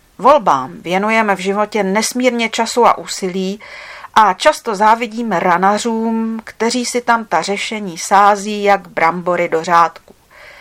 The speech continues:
Tápeme, trápíme se, ptáme se lidí kolem sebe, „Co bys dělal na mém místě?“ A pak si třeba ještě dlouho vyčítáme, že jsme nevybrali jinou možnost.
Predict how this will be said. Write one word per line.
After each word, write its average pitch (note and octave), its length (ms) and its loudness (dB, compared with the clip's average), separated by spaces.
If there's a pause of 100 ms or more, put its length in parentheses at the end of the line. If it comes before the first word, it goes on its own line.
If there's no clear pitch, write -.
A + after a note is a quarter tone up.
(540)
Tápeme, G3+ 720 2 (180)
trápíme F#3+ 600 0
se, F3+ 420 -4 (720)
ptáme F#3+ 340 2
se G3+ 140 -2
lidí F#3 280 -4
kolem F3 280 2
sebe, F3+ 400 0 (420)
„Co G3+ 120 0
bys F#3 200 2
dělal A3 340 4
na F3+ 120 0
mém E3 280 -6
místě?“ E3 520 -12 (340)
A F3+ 400 4 (200)
pak C#4 180 0
si C4+ 120 -8
třeba A#3+ 300 2
ještě A#3 300 -2
dlouho G#3 340 2
vyčítáme, G3 880 0 (360)
že A3 140 -6
jsme F#3 240 -4
nevybrali F3+ 580 -2
jinou E3+ 300 -6
možnost. - 680 -16